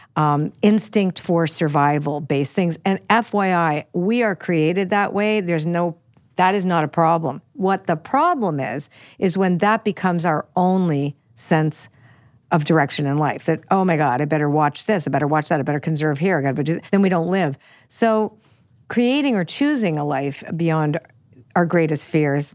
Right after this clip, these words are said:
starts with trusting in a power greater than ourselves. Like, absolutely, I don't look to the outer world to tell me whether I'm okay or not.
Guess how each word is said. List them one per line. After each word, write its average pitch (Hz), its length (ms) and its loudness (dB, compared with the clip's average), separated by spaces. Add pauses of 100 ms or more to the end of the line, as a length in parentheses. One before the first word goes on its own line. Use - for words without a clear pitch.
(120)
starts 208 400 -2
with 180 140 -2
trusting 190 520 -2
in 156 80 0
a 143 60 -2
power 143 300 0
greater 143 200 -2
than 147 160 -6
ourselves. - 640 -4 (240)
Like, 170 220 0
absolutely, 196 600 0
I 208 200 2
don't 208 320 -2
look 185 200 -2
to 180 80 -8
the 165 140 0
outer 160 200 0
world 156 240 0
to 151 60 -8
tell 151 240 0
me 147 100 0
whether 143 240 0
I'm 143 200 0
okay 135 280 -2
or 127 100 0
not. - 240 -8